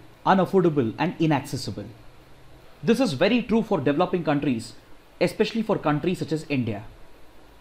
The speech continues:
See, the covid nineteen pandemic has exposed the shortcomings of India's public healthcare sector. In the coming months, we are going to require at least a few thousand or maybe a few lakh hospital beds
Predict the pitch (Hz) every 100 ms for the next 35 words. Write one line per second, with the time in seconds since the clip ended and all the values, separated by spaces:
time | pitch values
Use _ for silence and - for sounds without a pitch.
0 | - - - - 220 180 - 214 233 202
1 | 185 180 220 196 156 151 156 113 - -
2 | - - 151 143 156 - - 160 113 -
3 | - - - 139 156 - 190 - 226 233
4 | 240 - - 160 151 165 170 151 135 175
5 | - 135 120 139 127 - 110 - 104 -
6 | - - - - - - - - - 170
7 | 160 165 185 190 160 147 117 - - -
8 | - - 151 151 147 214 214 147 139 165
9 | 117 107 - - - - - 160 175 190
10 | - - 180 156 170 165 135 107 98 147
11 | 135 165 160 156 - 180 135 156 160 156
12 | - 147 135 117 120 101 -